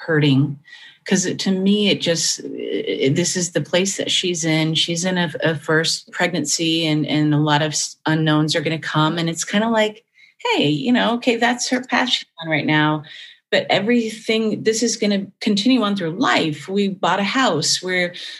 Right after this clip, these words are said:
having our first grandkid. It's like, we either jump on and continue our friendship with them, or we need to surround ourselves by people that, that,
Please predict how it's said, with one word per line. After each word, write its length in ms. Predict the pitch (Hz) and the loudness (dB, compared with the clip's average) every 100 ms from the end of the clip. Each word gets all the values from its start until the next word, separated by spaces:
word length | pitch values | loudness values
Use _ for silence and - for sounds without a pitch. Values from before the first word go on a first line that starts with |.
| - | -4
having 300 | 214 202 208 | 0 2 2
our 60 | 196 | 0
first 280 | 214 208 | -2 -2
grandkid. 580 | - 226 240 220 175 156 - | 0 2 2 2 0 0 0
It's 180 | - | -2
like, 420 | 202 196 190 185 - _ _ _ _ | 2 2 0 -6 -14 _ _ _ _
we 300 | 156 165 208 | -8 -2 0
either 500 | 220 214 208 190 160 - _ _ _ _ 196 | 2 2 2 2 -2 -14 _ _ _ _ -8
jump 320 | 196 220 156 | -2 0 0
on 580 | 220 240 139 139 175 - - | 0 2 2 2 0 -4 -2
and 800 | 156 156 151 151 135 139 - 143 | 0 2 4 4 2 -2 -8 -6
continue 500 | - 170 196 190 175 | -2 0 2 0 0
our 260 | 160 156 147 | 0 0 0
friendship 520 | - 240 294 175 143 | 0 2 2 0 -2
with 160 | 143 139 | -2 0
them, 400 | 143 143 147 143 | 0 2 0 0
or 560 | 185 220 202 165 160 156 - _ | 0 2 4 2 0 -4 -14 _
we 160 | 185 185 | -2 0
need 440 | 170 190 220 220 | 2 2 2 0
to 340 | - 185 160 | -2 0 0
surround 460 | 160 - 170 170 208 | -2 -2 0 0 0
ourselves 600 | 180 - 160 160 156 - - _ - - _ | 0 0 2 2 0 -8 -14 _ -20 -20 _
by 580 | - 165 160 160 156 - | -2 2 2 2 2 0
people 280 | - 202 190 | -4 -2 0
that, 400 | 175 160 147 - | 2 2 0 0
that, 340 | 156 147 139 | 2 2 2